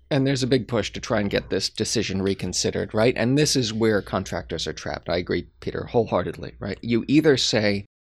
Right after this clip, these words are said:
"This is a mandatory disclosure," which contains in and of itself an admission that we have credible evidence of, among other things, violation of law. That's a damaging admission, potentially. Or you say, "You know what, this is an abundance of caution or otherwise voluntary,"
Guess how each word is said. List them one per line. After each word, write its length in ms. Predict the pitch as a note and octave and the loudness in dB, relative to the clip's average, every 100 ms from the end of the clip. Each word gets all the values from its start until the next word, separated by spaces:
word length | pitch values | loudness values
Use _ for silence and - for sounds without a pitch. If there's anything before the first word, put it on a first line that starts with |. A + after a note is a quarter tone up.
| _ - | _ 0
"This 180 | E3 E3 | 2 4
is 100 | C#3+ | 4
a 80 | A2+ | 4
mandatory 540 | A2 A2+ A2 - - | 2 2 0 -4 -6
disclosure," 680 | F2 - - - - A#2+ C3+ - - | -6 -8 -8 -8 -8 -10 -12 -12 -2
which 240 | B2 - | -2 0
contains 420 | B2+ A2+ - C3 | -2 -2 -2 -2
in 140 | - B2+ | 0 2
and 100 | C3 | 2
of 100 | B2+ | 0
itself 340 | - B2+ A#2 | 0 0 0
an 120 | A#2+ | 0
admission 540 | A2 A#2 D3 F3+ - A2 | 0 2 0 0 -2 -2
that 120 | - | 0
we 120 | A2 | 2
have 160 | A2+ - | 2 2
credible 400 | A#2 A2 G2+ G2+ | 2 4 4 4
evidence 400 | A#2+ G#2+ G#2+ - | 4 2 2 2
of, 320 | G#2 G#2 G2 - | 2 2 -2 -4
among 240 | A#2 G#2+ | 0 0
other 160 | G#2 G#2+ | 0 -2
things, 280 | G#2 A#2 A2 | -2 -2 0
violation 500 | A2+ G#2+ G#2 G#2+ A2 | 2 4 2 0 -4
of 100 | - | 0
law. 240 | D#3 F#2+ | 2 2
That's 220 | G#2+ A#2+ | 2 0
a 100 | A2+ | 0
damaging 600 | G#2 A#2+ B2+ A2+ E2+ F#2+ | 2 2 2 0 -2 -4
admission, 460 | G#2 C3 D#3 B2+ G2 | -2 -2 -4 -4 -6
potentially. 600 | G#2+ A2 G2+ - F#2+ G2+ _ _ _ _ _ _ | -2 0 0 0 -4 -4 _ _ _ _ _ _
Or 160 | - G3 | 2 4
you 140 | G3 | 4
say, 240 | E3+ F3 C#3+ | 2 2 2
"You 140 | D#3 | 2
know 120 | E3 | 2
what, 200 | F3 E3 | 2 0
this 120 | D3+ C#3+ | -2 -4
is 140 | C#3 | -2
an 80 | C3+ | 0
abundance 400 | A#2 A#2+ A2 G#2 | 2 2 0 -6
of 100 | - | -6
caution 460 | A#2+ E2+ - G#2 | -4 -4 -4 -4
or 100 | E2+ | 0
otherwise 380 | A#2 G#2 G#2+ G2+ | 0 0 -2 -2
voluntary," 680 | B2 E3+ D#3+ C#3 A2+ G2+ | -2 0 0 0 2 2